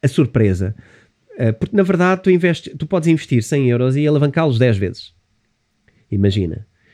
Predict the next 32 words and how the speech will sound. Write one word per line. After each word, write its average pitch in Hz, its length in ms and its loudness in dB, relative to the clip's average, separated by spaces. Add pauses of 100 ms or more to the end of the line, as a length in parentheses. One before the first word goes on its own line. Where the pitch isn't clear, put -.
(120)
Isto - 140 -4
é 123 60 2
possível. 113 380 0 (680)
E - 80 -4
as 110 60 0
criptomoedas 113 640 0
vieram 131 400 2
abrir 113 240 2
esta 110 240 0
porta 127 560 -2
muito 139 240 -4
mais 135 160 -4
facilmente 120 540 -4
às 113 80 -6
pessoas 131 500 -4 (300)
do 135 160 2
que 147 340 4
o 143 160 4
antigo 143 260 2
capital 143 640 -2 (160)
abria. 143 380 2 (1200)
Ahm, 101 800 -2
ainda 123 260 4
que - 60 -8
tu 123 60 -6
possas 113 380 0
ir 104 120 2
ao 104 80 0
teu 117 140 0
banco 113 300 0
e - 20 -4
expor-te, 127 580 0